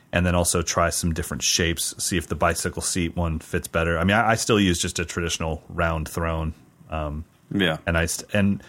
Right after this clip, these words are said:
Speaker 1: when people say, "What kind of throne would you like for the clinic?" I always say just round top, um,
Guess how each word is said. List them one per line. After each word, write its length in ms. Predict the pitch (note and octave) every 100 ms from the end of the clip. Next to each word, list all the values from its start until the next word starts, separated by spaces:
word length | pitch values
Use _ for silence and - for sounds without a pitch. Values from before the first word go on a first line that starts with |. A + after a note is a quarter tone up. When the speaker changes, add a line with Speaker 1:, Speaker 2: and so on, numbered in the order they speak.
| -
Speaker 1:
when 140 | A#2 A2+
people 240 | B2+ C3
say, 280 | - C3 A2+
"What 200 | G2 G#2+
kind 160 | - G#2
of 80 | F2
throne 300 | - G2 F#2
would 120 | F2
you 80 | F2+
like 200 | F2 -
for 120 | F2
the 100 | E2
clinic?" 400 | - F#2+ G2+ G2
I 60 |
always 180 | F2 E2+
say 120 | -
just 220 | D2+ D#2+ E2+
round 200 | D#2+ D#2+
top, 260 | D#2 D#2 _ _ _ - _
um, 260 | F2 D#2